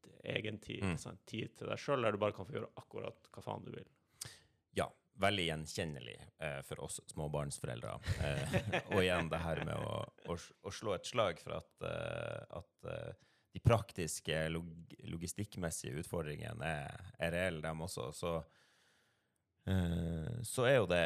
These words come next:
Speaker 2: en rytme og et liv der man, eh, springer fra jobb til samvær med barn og all logistikk, eh, som medfører rundt barn. Og når man på tampen av en dag er i mål med både å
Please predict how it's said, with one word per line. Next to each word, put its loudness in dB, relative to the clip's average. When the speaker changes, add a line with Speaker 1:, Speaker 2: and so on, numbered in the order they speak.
Speaker 2:
en 2
rytme 2
og 2
et -4
liv 2
der 2
man, 0
eh, -2
springer 0
fra 2
jobb 4
til 2
samvær 4
med 2
barn 8
og 4
all 4
logistikk, 2
eh, 2
som -2
medfører 2
rundt -2
barn. 4
Og 0
når 6
man 2
på -4
tampen 0
av 0
en -4
dag 2
er -2
i -2
mål 0
med -2
både 2
å 0